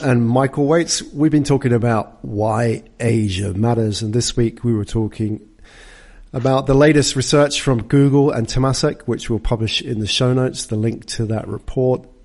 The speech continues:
as well as that quote from Michio Kaku, who was featured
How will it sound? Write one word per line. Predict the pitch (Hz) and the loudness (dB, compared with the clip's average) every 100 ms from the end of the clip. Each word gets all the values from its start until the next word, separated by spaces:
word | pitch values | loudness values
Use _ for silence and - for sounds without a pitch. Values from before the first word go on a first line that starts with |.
| - | -6
as | 147 131 123 | 0 2 4
well | 139 143 | 4 4
as | 127 107 - | 4 0 -4
that | 131 117 - - | -6 -6 -8 -12
quote | - 151 139 | 0 0 0
from | - 110 | -4 -4
Michio | 123 - 117 | -4 -2 -2
Kaku, | - 160 - 185 165 - - - - _ _ - - - | -2 -4 -2 -4 -4 -12 -20 -20 -20 _ _ -12 -12 -4
who | 131 127 | -2 0
was | 123 | -2
featured | - 175 180 - 135 | -2 -4 -4 -4 -4